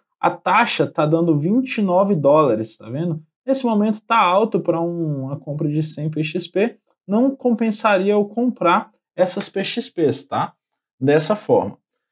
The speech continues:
Esse vídeo, o objetivo dele é mostrar que é possível. Se você for fazer uma compra maior, em determinados horários, você consegue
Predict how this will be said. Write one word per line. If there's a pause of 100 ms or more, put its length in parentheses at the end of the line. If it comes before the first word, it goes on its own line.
(380)
Esse
vídeo,
o
objetivo
dele
é
mostrar
que
é
possível.
Se
você
for
fazer
uma
compra
maior,
em
determinados
horários,
você
consegue